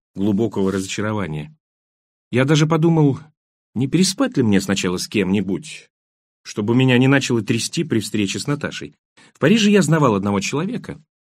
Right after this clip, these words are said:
Он ходил в бордель, прежде чем увидеться с женщиной, с которой больше не желал быть близок. И, несмотря на это, снова и снова попадал под ее чары. Но эту мысль я сразу же отбросил. Кроме того,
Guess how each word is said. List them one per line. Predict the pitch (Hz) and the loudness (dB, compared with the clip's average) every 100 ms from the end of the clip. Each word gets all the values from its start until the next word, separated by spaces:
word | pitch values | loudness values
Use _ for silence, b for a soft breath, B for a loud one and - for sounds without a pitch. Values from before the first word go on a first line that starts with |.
| _ _ - | _ _ 2
Он | 190 | 4
ходил | 196 165 165 | 4 4 4
в | 101 | 4
бордель, | 135 135 156 226 175 | 2 4 4 2 2
прежде | 151 165 156 | 2 2 2
чем | 151 143 | 2 4
увидеться | 139 127 123 110 | 4 2 -2 -4
с | |
женщиной, | 95 113 196 190 190 196 B B | 0 4 4 4 2 0 B B
с | B | B
которой | 135 131 151 | 0 4 4
больше | 123 135 123 131 | 6 4 4 2
не | |
желал | 107 110 143 | 2 2 2
быть | 131 131 113 | 2 0 -2
близок. | 110 78 - - - _ _ _ | -4 -4 -8 -16 -20 _ _ _
И, | 143 | 4
несмотря | 139 123 131 120 113 | 6 4 2 2 4
на | 95 82 | 4 4
это, | 90 156 226 208 - _ | 2 2 0 -2 -12 _
снова | - - 123 127 | -6 2 6 6
и | 113 | 4
снова | - 151 214 196 - _ | 2 2 2 0 -6 _
попадал | 117 113 107 147 | -4 0 0 0
под | 120 98 | -2 -4
ее | 104 | -4
чары. | - 151 - - _ _ _ _ _ _ _ _ _ - | -6 -10 -12 -18 _ _ _ _ _ _ _ _ _ -4
Но | 139 156 | 2 2
эту | 143 | 4
мысль | 131 131 113 | 2 2 0
я | 113 | 0
сразу | 104 117 101 92 | 0 -2 0 0
же | 98 | -2
отбросил. | 87 78 67 73 76 | -2 -4 -6 -8 -4
Кроме | 123 110 | 0 0
того, | 110 107 | 0 -2